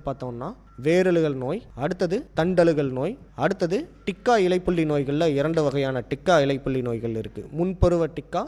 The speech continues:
பின்பருவ டிக்கா இலைப்புள்ளி நோய்கள் இருக்கு. அடுத்தது இலைப்புள்ளி நோய் இருக்கு.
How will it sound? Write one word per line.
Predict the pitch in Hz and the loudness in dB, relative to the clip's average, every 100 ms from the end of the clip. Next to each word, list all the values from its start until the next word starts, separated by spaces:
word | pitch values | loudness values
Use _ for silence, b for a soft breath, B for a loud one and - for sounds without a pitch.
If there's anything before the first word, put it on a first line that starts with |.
| - 185 | -6 -6
பின்பருவ | 185 180 175 156 131 | -6 -2 0 0 -4
டிக்கா | 139 - 143 117 107 123 | -10 -2 0 0 -2 -4
இலைப்புள்ளி | - 143 131 123 | -4 -4 -6 -4
நோய்கள் | 117 110 110 107 | -6 -6 -6 -8
இருக்கு. | - 151 - b - | -8 -12 -12 b -2
அடுத்தது | 180 226 220 190 170 | 0 2 2 2 2
இலைப்புள்ளி | 220 240 220 185 165 | 2 2 0 2 0
நோய் | 147 131 | -2 -2
இருக்கு. | 123 113 | -6 -6